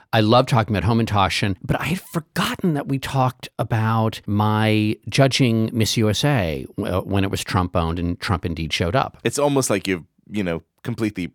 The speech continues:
Speaker 2: repressed it.
Speaker 1: Well, it actually, what, one funny thing that it, since then that's come up, and I'm not sure how much reporting has been done on it,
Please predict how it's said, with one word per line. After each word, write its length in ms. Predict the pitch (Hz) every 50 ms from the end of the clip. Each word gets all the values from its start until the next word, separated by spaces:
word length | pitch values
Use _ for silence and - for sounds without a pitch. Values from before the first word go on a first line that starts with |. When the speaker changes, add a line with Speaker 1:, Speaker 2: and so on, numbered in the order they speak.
| _
Speaker 2:
repressed 500 | - 92 117 107 - - 117 107 - -
it. 240 | 101 85 - - - _ _ -
Speaker 1:
Well, 180 | 151 196 202
it 100 | - 202
actually, 340 | 202 208 240 - - - 202
what, 200 | 156 139 - 160
one 180 | 143 160 175 170
funny 280 | 156 - 185 185 165 139
thing 160 | - 156 151
that 160 | 143 123 -
it, 140 | - 120 113
since 400 | - - - 247 254 285 - -
then 420 | - 139 117 104 101 98 98 - -
that's 340 | - 104 98 92 - - - - _ _ _ -
come 260 | - 147 127 113 123
up, 260 | 131 123 110 - -
and 200 | 117 107 110 - -
I'm 120 | 120 123
not 140 | 131 131 -
sure 180 | - - 131 110
how 120 | 120 113
much 240 | 104 104 104 - -
reporting 400 | 107 - - 127 120 120 120 110
has 120 | 110 101 -
been 180 | 107 98 95
done 220 | 90 104 101 113 113
on 160 | 110 104 98
it, 160 | 95 95